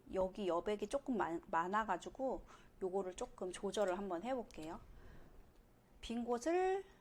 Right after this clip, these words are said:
마우스 오른쪽 클릭하면은 페이지 설정, 여기 이쪽 홀수 페이지 여백이랑 짝수 페이지 여백을, 어, 수정을 해줄 건데요. 한 페이지로 지금 만들 거니까 홀수 페이지만 수정하면 될 것 같아요.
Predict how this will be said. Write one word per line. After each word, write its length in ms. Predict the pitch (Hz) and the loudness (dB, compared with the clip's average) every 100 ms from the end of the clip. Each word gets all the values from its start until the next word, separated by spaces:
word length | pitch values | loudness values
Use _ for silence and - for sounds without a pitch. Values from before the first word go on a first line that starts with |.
| - - - | -20 -2 6
마우스 360 | 196 208 - | 6 4 -2
오른쪽 420 | 175 190 190 190 | -2 -2 -6 -10
클릭하면은 840 | - 269 269 302 - 220 202 220 269 | -6 -2 -2 -2 -4 -6 -4 -6 -2
페이지 280 | 311 302 | 0 0
설정, 720 | 285 311 294 - 240 254 320 392 - - - - 175 | 0 0 0 0 2 4 4 2 -4 -12 -4 0 4
여기 360 | 180 - - - - - | 2 0 -10 -16 -18 -12
이쪽 360 | - - - - - - - - - | -12 -12 -14 -14 -20 -20 -20 -6 2
홀수 280 | 330 339 | 2 2
페이지 400 | - 269 233 202 | 0 0 0 0
여백이랑 640 | 170 156 165 170 214 277 269 | -2 -2 -6 0 2 2 2
짝수 300 | 311 - - | -2 -2 -4
페이지 380 | - 214 196 165 | -2 -2 0 -2
여백을, 540 | 143 156 175 226 262 - - - | -2 -4 0 0 0 -6 -16 -14
어, 140 | - - | -10 -8
수정을 400 | - 294 311 277 | -2 4 4 4
해줄 240 | 294 277 | -2 -2
건데요. 440 | 196 160 165 190 - - - - | -4 -4 -2 -2 -4 -14 -18 0
한 240 | 381 415 | 4 6
페이지로 460 | 440 427 370 302 254 | 8 8 8 6 4
지금 300 | 226 196 170 | 2 -2 0
만들 340 | 156 202 240 | 0 2 2
거니까 560 | 208 160 - 262 214 - - - 381 | 2 0 2 4 4 0 -18 0 6
홀수 260 | 427 440 | 8 6
페이지만 560 | - 233 185 160 143 - - - | 4 2 2 -2 -4 -6 -16 -18
수정하면 500 | - 330 294 269 233 | -2 2 4 2 -2
될 100 | - | -4
것 160 | 180 | -4
같아요. 320 | 156 - 135 | -4 -12 -14